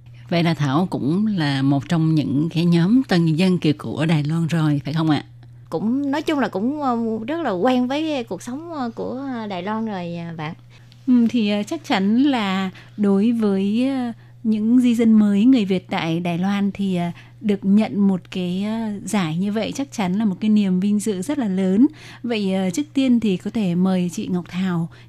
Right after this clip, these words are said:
Speaker 3: chia sẻ một chút về cái cảm xúc của chị khi mà đứng trên cái, ờ, sân khấu,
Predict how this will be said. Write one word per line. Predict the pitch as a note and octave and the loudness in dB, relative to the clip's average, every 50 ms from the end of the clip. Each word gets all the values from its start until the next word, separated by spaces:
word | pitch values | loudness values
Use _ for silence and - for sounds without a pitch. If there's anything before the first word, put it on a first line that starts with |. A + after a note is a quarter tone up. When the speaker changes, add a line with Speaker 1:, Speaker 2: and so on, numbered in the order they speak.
| - | -10
Speaker 3:
chia | - - C#4 C4+ C4 | -4 0 2 2 2
sẻ | B3 - A#3+ F#3+ E3 | 0 -2 -2 -2 -2
một | E3 E3+ E3 - | -2 -4 -4 -4
chút | - C#4+ D#4+ - - | -6 -6 -6 -6 -6
về | A3 G#3+ G3+ F#3+ F3+ F3+ F3+ | -4 -2 0 0 -2 -4 -4
cái | - G3+ G#3 A3 A#3 - | -6 -6 -6 -8 -6 -6
cảm | - G3 F3 D#3+ - | -4 -4 -4 -4 -4
xúc | - E4 E4+ - | -6 -6 -6 -6
của | D#3 | -6
chị | C#3+ - - A#3+ G#3 E3+ | -4 -2 -2 -2 -2 -4
khi | F3 - - A3 G#3 G3+ | -6 -6 -4 -2 0 0
mà | F#3+ F#3+ F#3 F3+ E3+ - - - - - - | 0 0 0 -2 -4 -6 -10 -18 -20 -8 -4
đứng | G#3 G3+ F#3+ G3 A#3 C4+ C#4 | 0 2 4 6 6 4 4
trên | - C4+ B3 A3+ A3 G#3+ G#3 G#3 | 2 2 0 2 2 2 0 -2
cái, | G3+ - G3 F#3 F#3 F3 F#3+ | -2 -4 -4 -4 -4 -4 -4
ờ, | G#3 A3 A#3 | -4 -4 -6
sân | A3 - A#3+ A3+ G#3 | -4 -2 0 0 0
khấu, | - - G#3 F#3+ F#3 F#3 G3 B3 | 0 0 0 2 2 2 2 0